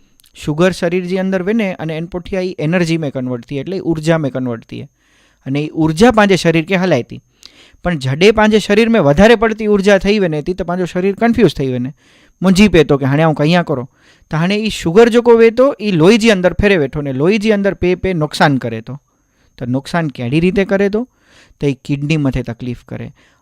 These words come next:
અખ મથે અ-, અસર કરે તો, લીવર મથે અસર કરે તો ને પગજી નસે મથે અસર કરે તો. અને તડે હી મેળે કોમ્પ્લિકેશન્સ થઈએ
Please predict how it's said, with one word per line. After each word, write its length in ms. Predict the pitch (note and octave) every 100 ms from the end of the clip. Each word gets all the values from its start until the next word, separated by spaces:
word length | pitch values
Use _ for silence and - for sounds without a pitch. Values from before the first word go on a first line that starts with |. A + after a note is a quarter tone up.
| _
અખ 220 | D3+ -
મથે 280 | E3 C#3 D3
અ-, 160 | B2+ C3
અસર 360 | - C3 C3
કરે 260 | A#2+ A#2+ A#2+
તો, 200 | - B2 _ _ - _ _ C3
લીવર 300 | C#3+ D#3+ E3+
મથે 260 | E3+ F3+
અસર 280 | D#3+ D#3 E3+
કરે 260 | D#3+ E3+ E3+
તો 180 | G3
ને 120 | G3+ F3
પગજી 380 | D3 C#3 C#3+
નસે 300 | C3+ A#2+ D3
મથે 260 | B2+ A#2+ B2
અસર 260 | A2+ A#2 A2+
કરે 240 | A2+ A2+
તો. 180 | B2+ B2+ _ _ _ _
અને 120 | C3 B2
તડે 280 | C3+ D3+
હી 140 | E3 E3+
મેળે 180 | E3+ D3+
કોમ્પ્લિકેશન્સ 760 | C#3 D3 F3 F3 F3 F#3 E3+
થઈએ 300 | - F#3+ G#3+